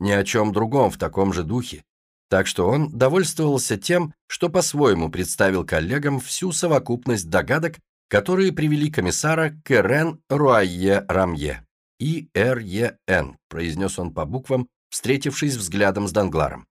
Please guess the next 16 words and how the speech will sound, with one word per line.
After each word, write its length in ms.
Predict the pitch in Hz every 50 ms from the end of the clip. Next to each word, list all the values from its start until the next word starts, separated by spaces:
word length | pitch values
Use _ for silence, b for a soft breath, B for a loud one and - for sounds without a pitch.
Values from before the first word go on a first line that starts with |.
| _ _ _ _ _ _ _ _ _ _ _ _ _
И 100 | 107 104
тот 440 | 95 - 110 113 135 139 - - - _ -
на 180 | 107 120 117 107
сей 300 | - - 113 120 127 131
раз 220 | 127 120 117 -
спокойно 800 | - - - - 104 92 98 - 95 95 98 98 113 123 131 - _ _ _ _ _
кивнул. 420 | - 120 110 - 85 73 67 - - _ _ _ _ _ _ _ _ _ _
Все 240 | - - - 101
затаили 480 | 95 - 117 98 117 107 92 82 82 104
дыхание. 580 | 101 113 107 - - 92 71 67 64 - - - _ _ _ _ _ _ _ _ -
Стало 320 | - - 110 92 90 98
понятно, 540 | 95 98 87 90 117 131 113 - - 78 76
что 180 | - - - 78
после 340 | 76 107 104 - - 95
череды 380 | - - - 85 92 85 110 113
провалов, 560 | - - 87 87 85 107 131 117 87 71 -